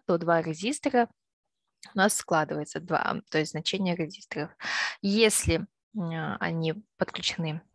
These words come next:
параллельно, тогда в этом случае, а, резисторы, а, в числителе умножаются, в знаменателе, а,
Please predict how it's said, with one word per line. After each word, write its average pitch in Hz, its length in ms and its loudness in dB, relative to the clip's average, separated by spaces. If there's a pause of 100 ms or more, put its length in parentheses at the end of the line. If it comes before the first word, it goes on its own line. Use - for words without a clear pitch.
(160)
параллельно, 156 800 0 (300)
тогда 185 360 2
в 262 60 0
этом 247 260 2
случае, - 480 -2 (1200)
а, 180 220 2
резисторы, 175 640 0 (480)
а, 165 320 2
в - 100 -8
числителе 170 760 -2 (320)
умножаются, 208 760 4
в 196 60 -4
знаменателе, 180 840 -2 (720)
а, 156 400 -6